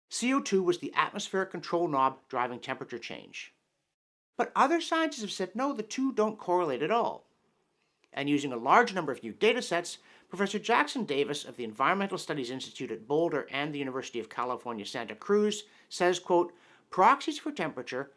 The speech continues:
and atmospheric C O two concentration are generally uncorrelated across the Phanerozoic climate, showing that atmospheric C O two did not drive the ancient climate," end quote. Scientist says.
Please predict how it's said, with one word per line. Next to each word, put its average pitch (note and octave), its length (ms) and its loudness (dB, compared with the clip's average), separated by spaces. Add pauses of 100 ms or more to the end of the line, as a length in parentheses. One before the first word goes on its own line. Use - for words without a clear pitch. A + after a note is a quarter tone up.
and A#2 120 -4
atmospheric G3+ 520 -2
C F3+ 180 0
O E3+ 60 0
two D#3+ 160 -10
concentration C#3 680 -4 (240)
are E3 140 2
generally B3 500 0 (220)
uncorrelated A#3 960 0
across D3 360 -2
the D3+ 80 -8
Phanerozoic C3 680 -2
climate, G#3 460 2 (420)
showing G#3 600 2 (320)
that C3+ 160 -6
atmospheric G#3 600 -2
C F3 200 0
O E3 60 0
two D3 420 -4 (200)
did D#3 280 -2
not C#3+ 320 0
drive B2 320 -2
the B2 140 -4
ancient A#2+ 280 -10
climate," A2+ 420 -6
end F2+ 200 -14
quote. - 320 -16 (760)
Scientist - 720 -12
says. - 420 -2